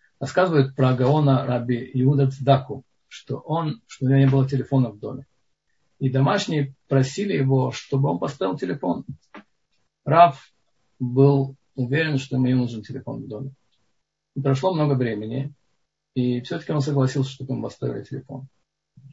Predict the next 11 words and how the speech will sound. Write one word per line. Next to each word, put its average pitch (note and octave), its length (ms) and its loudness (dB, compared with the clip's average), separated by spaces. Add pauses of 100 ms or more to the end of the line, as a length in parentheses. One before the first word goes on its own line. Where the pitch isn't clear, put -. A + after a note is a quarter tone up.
(140)
После E3+ 320 0
этого D3 540 2
Рав D3 200 0
застрял C#3 400 2
как-то C3+ 260 -4
в B2 100 -4
доме B2+ 260 -2
и - 20 0
не C3+ 60 2
мог D#3+ 220 -2
выйти. C#3 380 -4